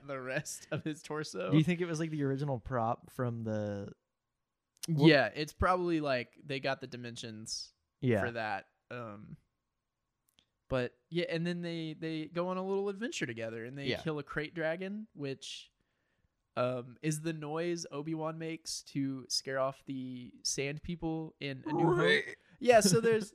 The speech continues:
Speaker 2: <laughs> you might be able to find the audio for it and put it in, but there's the original noise, which is kind of like a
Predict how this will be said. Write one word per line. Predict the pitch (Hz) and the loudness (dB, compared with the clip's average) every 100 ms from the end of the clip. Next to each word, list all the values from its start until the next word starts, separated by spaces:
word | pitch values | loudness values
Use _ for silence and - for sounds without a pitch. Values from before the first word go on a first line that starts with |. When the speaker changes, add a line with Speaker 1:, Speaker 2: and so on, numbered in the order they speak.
| - | 0
Speaker 2:
<laughs> | 175 190 - | 2 0 -2
you | 190 185 | -6 -2
might | 208 214 | 0 0
be | 214 | 0
able | 208 | -2
to | 190 | -2
find | 170 170 | -4 -4
the | 156 | -4
audio | 131 147 147 | -4 -4 -6
for | 143 147 | -6 -6
it | 135 | -6
and | 139 | -6
put | 147 | -6
it | 143 | -6
in, | 139 | -8
but | 135 135 | -8 -4
there's | 151 156 | -2 -4
the | 160 147 | -4 -4
original | 143 165 180 156 | -2 -2 -2 -4
noise, | 131 123 120 143 | -4 -4 -6 -8
which | 127 139 | -12 -14
is | 135 | -6
kind | 147 | -4
of | 143 | -4
like | 139 - | -6 -4
a | 135 | -6